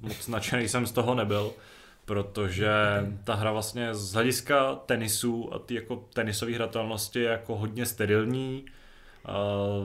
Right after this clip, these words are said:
vůbec to jako nemá atmosféru, vůbec to nepůsobí jako ten sport. Eh, je ta hra jako neuvěřitelně hnusná. Tam ten prvek ty <laughs> jako grafiky opravdu je,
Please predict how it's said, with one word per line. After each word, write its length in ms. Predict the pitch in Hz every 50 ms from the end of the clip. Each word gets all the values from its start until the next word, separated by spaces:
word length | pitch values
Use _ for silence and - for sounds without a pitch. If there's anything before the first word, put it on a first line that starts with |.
| 95
vůbec 500 | 98 104 104 98 113 107 - - - -
to 140 | - 117 107
jako 160 | 98 - 107
nemá 260 | 107 107 107 107 110
atmosféru, 1120 | 107 - 107 - - 113 107 - - - 123 113 113 113 110 107 107 110 110 110 110 107 107 -
vůbec 340 | 104 101 98 104 104 104 -
to 80 | -
nepůsobí 540 | 104 104 98 101 - - - - 113 110 107
jako 200 | 104 104 104 104
ten 180 | 101 - 107 104
sport. 560 | 98 - - 104 104 104 101 98 - - - - - -
Eh, 480 | 98 90 90 90 87 87 87 90 87
je 80 | 95 104
ta 160 | 104 - 113
hra 160 | 98 107 107
jako 280 | 104 104 101 98 - 107
neuvěřitelně 540 | 101 104 101 98 92 95 - 107 101 101 101
hnusná. 720 | 87 85 104 110 123 - - - 107 95 90 87 87 92 - -
Tam 200 | - 98 87 87
ten 240 | - 117 107 101 101
prvek 340 | - 120 104 117 113 -
ty 180 | - 131 127 - - - -
<laughs> 140 | - - -
jako 140 | - 139 139
grafiky 460 | 127 147 143 143 - 151 143 151 151
opravdu 420 | 147 143 147 147 143 147 143 143
je, 180 | 147 147 147 143